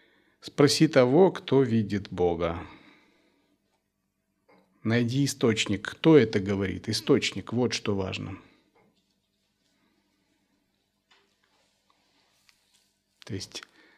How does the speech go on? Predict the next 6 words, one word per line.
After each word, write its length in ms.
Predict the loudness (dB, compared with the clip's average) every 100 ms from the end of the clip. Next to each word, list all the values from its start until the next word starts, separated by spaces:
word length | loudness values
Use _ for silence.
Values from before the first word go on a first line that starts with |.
| _ _ _ _ -6
о 100 | 0
Боге 380 | 2 2 2
говорить 360 | 2 2 2 -2 -6 -12
могут 680 | -4 0 2 2 0 -4 -4
многие, 720 | -2 2 2 0 -2 -6 -10 -16 -12
но 540 | -8 -6 -4 -6 -8